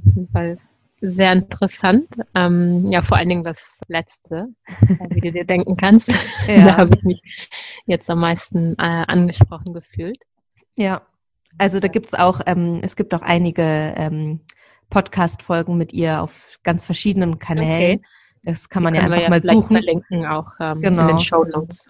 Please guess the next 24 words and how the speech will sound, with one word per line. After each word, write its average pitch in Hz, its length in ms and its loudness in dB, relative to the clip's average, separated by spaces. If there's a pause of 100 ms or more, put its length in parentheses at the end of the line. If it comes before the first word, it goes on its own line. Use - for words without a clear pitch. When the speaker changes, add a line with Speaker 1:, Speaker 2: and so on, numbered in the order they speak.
Speaker 1:
Genau. 175 140 -8
Speaker 2:
Das 170 420 -2
kann 180 160 0
ich 170 100 -4
sehr 165 160 0
empfehlen, 160 460 -2
da 151 180 -4
auch 156 200 -8
so 156 100 -12
ein 156 80 -4
bisschen 165 240 -6
von 175 140 0
Speaker 1:
Mhm. 143 60 -2
Speaker 2:
ihr 165 100 -4
zu 156 200 -4
hören. 160 300 -2
Es 165 220 -10
ist, - 260 -12
äh, 160 120 -8
macht - 380 -8
auch - 140 -4
Spaß, 151 340 -2
ihr 160 140 -6
zuzuhören. 190 640 0